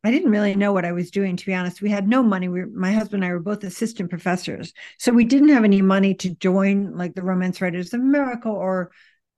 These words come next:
to take a creative writing class or anything like that. So I just, uh, bought, you know, figured out from the books that I liked best why I thought they were bestsellers. And then I created my own plot and came up with a book that I thought was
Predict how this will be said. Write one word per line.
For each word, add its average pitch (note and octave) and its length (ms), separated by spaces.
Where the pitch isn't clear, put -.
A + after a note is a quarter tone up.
to G#3+ 100
take G3+ 260
a F3+ 60
creative G#3+ 380
writing C#4 260
class G#3 340
or G3+ 40
anything G3+ 260
like F#3+ 200
that. F#3 340
So - 180
I C4 200
just, B3+ 340
uh, A3+ 200
bought, A3 500
you A#3+ 100
know, A3 180
figured B3+ 300
out A3+ 360
from A#3+ 200
the A3 80
books A#3 360
that A3 140
I A3 100
liked G#3+ 420
best A#3 600
why A#3+ 320
I A#3 180
thought A#3 280
they A#3 100
were A3 160
bestsellers. A#3 680
And A#3 220
then B3 100
I A#3+ 100
created A#3 380
my G#3+ 160
own E4 280
plot G#3+ 380
and A#3 440
came A#3+ 280
up A#3 200
with A3+ 380
a - 80
book A#3 180
that A#3+ 120
I A3+ 100
thought A3+ 300
was G#3+ 200